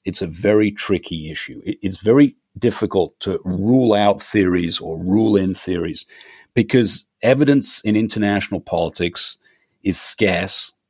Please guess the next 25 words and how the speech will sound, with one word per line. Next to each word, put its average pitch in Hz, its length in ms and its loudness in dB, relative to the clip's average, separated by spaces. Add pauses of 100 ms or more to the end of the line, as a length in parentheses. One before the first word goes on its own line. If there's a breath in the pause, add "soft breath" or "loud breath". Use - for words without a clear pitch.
(200)
and 92 140 -2
it's - 280 -6
unreliable. 101 760 2 (160 soft breath)
I, - 120 -20
imagine 131 560 2
that 135 80 4
you're 104 180 4
interested 98 560 0
in 82 140 -4
the 80 80 -6
causes 101 500 -2
of 80 140 -8
war - 400 -2 (480 soft breath)
and 92 480 0
you 101 200 2
examine 101 560 2
World 101 380 2
War 92 320 0
One, 87 320 -4 (200)
which - 300 -4
we 113 220 4
know 117 160 6
an 107 80 6
enormous 123 600 6
amount 104 420 0